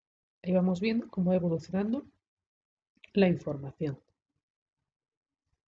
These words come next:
¿Vale? Voy a cogerlo para trasladarlo a mi Excel,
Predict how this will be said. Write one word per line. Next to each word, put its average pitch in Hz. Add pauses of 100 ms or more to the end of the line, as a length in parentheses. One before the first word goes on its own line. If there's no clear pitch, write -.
(1400)
¿Vale? 202 (480)
Voy 202
a 196
cogerlo 214 (320)
para 196
trasladarlo 170
a 175
mi 185
Excel, 285